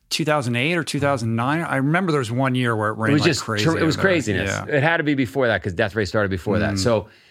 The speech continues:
Speaker 2: I, um, I said, "This is ridiculous. The name of the race is Ironman. It doesn't say, like, Ironman except if it's raining
Speaker 1: Right.
Speaker 2: race,"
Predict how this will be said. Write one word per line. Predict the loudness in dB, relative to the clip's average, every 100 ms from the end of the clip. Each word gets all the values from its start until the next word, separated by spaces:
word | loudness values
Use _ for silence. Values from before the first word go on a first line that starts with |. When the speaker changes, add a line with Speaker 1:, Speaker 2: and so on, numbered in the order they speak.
| -20 _ -2
Speaker 2:
I, | 0 2
um, | 0 0 0 -2 -6 _ _ _ _ _ _
I | -12 -8
said, | -4
"This | -4
is | -2
ridiculous. | -2 -2 -2 -2 0
The | 0
name | 2 2 2 2
of | 2
the | 0 0
race | 0 0 0
is | -2
Ironman. | 0 0 -2 -6
It | -14 _ _
doesn't | -2 -2
say, | 0 0 2
like, | 0 -2 -8 -20 _
Ironman | 0 2 2 2 0
except | -2 -4 -2
if | -6
it's | -6 -2
raining | 0 0 -6 -4
Speaker 1:
Right. | -4 -4 -6
Speaker 2:
race," | -2 2 2 2